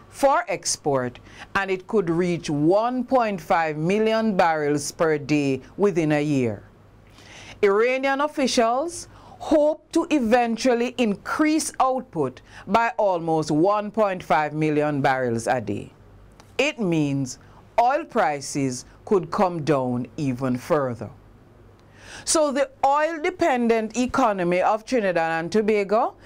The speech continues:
is going to take a tremendous hit. And you will begin to see more products in Jamaica made in that country, which of course I have been boycotting for the last five years.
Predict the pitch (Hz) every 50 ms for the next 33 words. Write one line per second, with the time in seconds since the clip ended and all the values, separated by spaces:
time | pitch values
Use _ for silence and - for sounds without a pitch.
0 | - - - - 220 208 185 185 175 190 202 190 180 170 160 151 156 196 196 196
1 | - - 202 165 151 - - 156 156 - - - 208 180 180 170 160 151 151 143
2 | 147 147 143 139 - - 160 156 135 131 - - - - - - - - - -
3 | - - - - - - 226 233 233 220 202 220 262 269 269 262 262 262 254 240
4 | 214 262 226 202 214 254 254 233 233 302 320 - - - 277 262 247 233 214 214
5 | 220 220 214 214 214 - 240 226 214 214 208 208 - - - - 240 233 226 214
6 | 185 233 233 214 220 190 170 151 143 - 156 143 135 - - - - 175 190 202
7 | 208 208 208 190 214 208 208 185 180 165 151 - - - 247 262 285 320 294 -
8 | 190 156 135 127 - - - - - - - 226 277 - 320 294 302 294 - -
9 | 294 262 233 226 220 226 214 214 214 214 214 196 196 220 214 208 196 190 220 214
10 | 214 214 - - 220 180 - - 170 143 123 120 113 - - - - - - -
11 | 240 214 196 185 202 196 190 175 151 147 143 - - - - 170 160 160 160 160
12 | 220 262 254 220 165 135 120 -